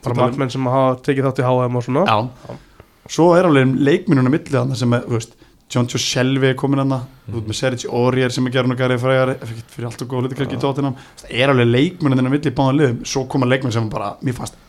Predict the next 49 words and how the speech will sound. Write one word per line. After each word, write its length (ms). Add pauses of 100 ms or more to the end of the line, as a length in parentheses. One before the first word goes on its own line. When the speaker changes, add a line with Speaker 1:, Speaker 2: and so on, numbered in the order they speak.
(100)
Speaker 2:
eins 160
og 80
þú 80
sagðir, 240 (600)
bara 400 (340)
eins 140
og 60
fyrirliðin 520
hjá 220
Nottingham 320
Forest. 260 (760)
Vorral 400
eða 180
eitthvað, 180 (140)
bara 200
Speaker 1:
Já. 100 (380)
Speaker 2:
ekta 480
Champions 360
League 140
maður, 200 (100)
punktur. 340 (180)
Speaker 1:
Geggjaður. 360 (360)
Idrissa 440
Gueye 300
náttúrulega 400
á, 160
á 160 (120)
sinn 180
feril 280
þarna 220
í 80
Speaker 2:
Einmitt. 520
Speaker 1:
P 160
S 120
G 440
og 60
Speaker 3:
Já. 140
Speaker 1:
eitthvað. 240
Speaker 2:
Þú 60
veist, 120
það 140
eru 140
leikmennirnir 460
á 40
milli 320
sem 120
voru 100
að 40
spila 180